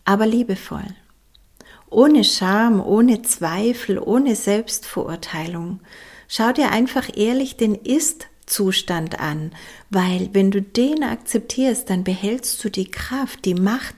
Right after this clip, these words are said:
darüber. Immer wenn du einen Ist-Zustand in dir einfach erst einmal urteilsfrei annehmen kannst, akzeptierst du was ganz Wichtiges,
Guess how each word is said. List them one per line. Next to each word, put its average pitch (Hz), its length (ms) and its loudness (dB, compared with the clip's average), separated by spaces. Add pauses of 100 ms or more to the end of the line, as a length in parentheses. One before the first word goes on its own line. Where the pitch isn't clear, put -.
darüber. 151 640 -6 (920)
Immer 285 360 4
wenn 220 180 4
du 214 100 -2
einen 185 520 0
Ist-Zustand 190 960 -2
in 170 160 -4
dir 175 220 -4
einfach 185 580 -4 (840)
erst 220 260 0
einmal 202 360 2
urteilsfrei 196 880 -2
annehmen 190 540 2
kannst, 165 580 -8
akzeptierst 226 920 -2
du 214 140 -2
was 196 220 -4
ganz 269 360 -2
Wichtiges, 196 680 -6